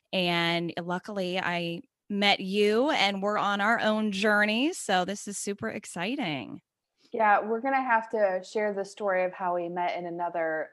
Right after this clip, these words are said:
Speaker 2: episode because, like, it's a, it's another story of its own,
Speaker 1: <laughs>
Speaker 2: but we met at the playground and then we connected and it was just, like, divine intervention. So I was, like, so excited to meet you because we have a lot in common, but then yet we also have our different perspectives about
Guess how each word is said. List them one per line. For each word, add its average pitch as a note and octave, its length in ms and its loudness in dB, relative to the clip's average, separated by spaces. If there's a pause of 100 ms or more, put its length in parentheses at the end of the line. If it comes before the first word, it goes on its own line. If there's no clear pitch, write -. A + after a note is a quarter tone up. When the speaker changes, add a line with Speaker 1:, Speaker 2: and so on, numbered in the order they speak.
Speaker 2:
episode D#3+ 560 -6
because, D#3+ 280 -12
like, D#3 220 -4 (420)
it's E3 200 -6
a, D#3+ 160 2 (180)
it's F#3+ 240 -2 (180)
another G3 380 4
story F3+ 400 2
of D#3+ 120 -2
its E3 200 -6
own, F#3 280 2
Speaker 1:
<laughs> - 60 -16
Speaker 2:
but F#3+ 220 4 (260)
we G#3+ 60 -4
met G#3 160 6
at G3+ 80 0
the G#3 60 0
playground F#3 500 4
and F3+ 160 -2
then F3+ 80 -2
we F3+ 100 -2
connected F3 800 -2
and F3 400 -4 (260)
it F#3 140 2
was F3+ 160 -2
just, F3+ 180 -6
like, F3 240 0
divine F3+ 360 0
intervention. F3+ 800 -4
So F3 120 -8
I - 20 -2
was, E3+ 100 -12
like, D#3+ 180 -2
so - 320 -4
excited E3+ 460 -4
to F3 120 -8
meet F3 240 -4
you D#3 200 -2
because F3+ 240 -6
we G3+ 80 -2
have G#3+ 160 4
a G#3+ 40 6
lot A#3 300 4
in D#4 80 -2
common, D4+ 520 2
but C4+ 200 -2
then C4 240 0
yet B3+ 260 2
we A#3 140 0
also A3+ 340 2
have G#3+ 280 4
our G3+ 140 2
different G3 420 -6
perspectives E3 720 -4
about D#3+ 300 2